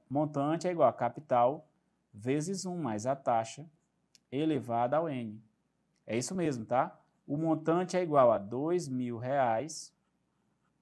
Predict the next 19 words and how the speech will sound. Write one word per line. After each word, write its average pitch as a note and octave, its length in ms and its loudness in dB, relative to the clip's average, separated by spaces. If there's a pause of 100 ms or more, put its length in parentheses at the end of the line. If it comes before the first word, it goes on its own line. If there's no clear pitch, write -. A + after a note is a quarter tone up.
(520)
vezes C3+ 960 -2 (440)
um G3+ 260 -2
mais A#2+ 500 2
taxa C3 420 6
de G#2+ 100 -8
dois G2 280 -8
por D3 180 -10
cento C3 640 -8 (960)
elevado A#2 640 -4
a C#3 200 -2 (340)
três. - 600 -8 (2000)
Deixa - 120 -20
eu - 40 -16
só C#3 160 2
melhorar D#3+ 300 6
esse D3 200 0
M D3 160 2
aqui, D3+ 200 0
moçada. C#3 540 0